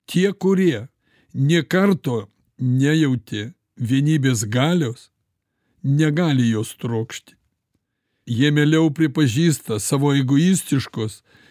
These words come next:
sielos geismų ir primityvaus mąstymo apribotą individo galią. Norą pirmauti formuoja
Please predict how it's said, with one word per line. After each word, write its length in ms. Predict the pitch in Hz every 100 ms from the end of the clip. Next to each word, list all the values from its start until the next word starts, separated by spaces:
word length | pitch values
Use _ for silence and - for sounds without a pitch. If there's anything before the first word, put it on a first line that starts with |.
| _
sielos 640 | - - 156 165 160 123
geismų 720 | 123 143 139 - 127 156 175 185 _ _ _ _ 135
ir 200 | 170 151
primityvaus 1040 | 175 175 160 151 120 139 170 160 - - _ _ _
mąstymo 840 | 131 127 147 151 147 - 143 139 131
apribotą 800 | - 120 143 127 113 139 131 139
individo 640 | 131 135 123 123 147 135 131
galią. 520 | 127 170 165 110 90 _ _ _ _ _ _ _ _ _ _ _ _ _ _ _ _
Norą 480 | 127 123 156 147 143
pirmauti 760 | 127 135 131 139 147 139 - 127
formuoja 640 | - 131 135 139 143 143